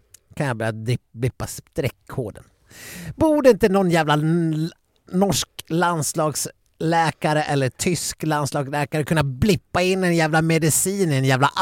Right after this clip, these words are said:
app och se om den är förbjuden eller inte? Innehåller den här medicinen, jag skriver in den här någonstans, innehåller den här några förbjudna läkemedel? Ja,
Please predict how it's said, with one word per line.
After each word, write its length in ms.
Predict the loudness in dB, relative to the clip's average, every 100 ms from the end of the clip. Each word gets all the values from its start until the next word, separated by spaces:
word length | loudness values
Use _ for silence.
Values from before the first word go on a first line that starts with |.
| 0
app 240 | 0 -2
och 100 | 0
se 160 | 2 2
om 60 |
den 140 | 0 0
är 60 |
förbjuden 640 | 0 2 6 8 6 2
eller 180 | 0 -2
inte? 180 | -4 -6 -6 -4
Innehåller 760 | 2 4 4 6 6 6 4
den 140 | 4 4
här 160 | 2 2
medicinen, 680 | 2 2 0 0 0 -2 -6 -8
jag 120 | -4 0
skriver 300 | 4 4 4
in 180 | 0
den 120 | 0 0
här 140 | 0
någonstans, 360 | -2 -4 -4 -4
innehåller 460 | 0 2 2 2
den 100 | 2
här 160 | 2 4
några 260 | 2 0
förbjudna 420 | -2 -4 -2 -2 -2
läkemedel? 420 | -4 -6 -8 -10 -14 -20 -8
Ja, 480 | 6 8 8 6